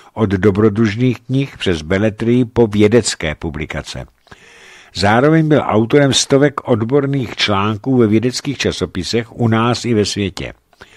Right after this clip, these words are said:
V plné práci pak neočekávaně zemřel v Karlových Varech prvního ledna devatenáct set sedmdesát tři ve věku sedmdesáti čtyř let.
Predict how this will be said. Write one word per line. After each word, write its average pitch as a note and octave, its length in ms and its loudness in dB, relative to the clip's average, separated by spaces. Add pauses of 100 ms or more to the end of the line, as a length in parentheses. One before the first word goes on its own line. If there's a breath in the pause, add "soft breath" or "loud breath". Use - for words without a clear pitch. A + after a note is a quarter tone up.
(460 loud breath)
V - 80 -20
plné D#3 340 4
práci D3+ 600 -2 (180)
pak F#2+ 260 -4
neočekávaně C3+ 960 0
zemřel G#2+ 460 0
v - 80 -8
Karlových A2+ 500 0
Varech E2+ 480 -4
prvního G#2 380 -2
ledna F2 480 -4 (560 loud breath)
devatenáct A#2 500 -2
set A#2 100 -2
sedmdesát A2 640 -4 (300)
tři A2 500 -2
ve F2 120 -2
věku G2 340 -2
sedmdesáti F2+ 800 -6
čtyř - 340 -8
let. C#2 220 -10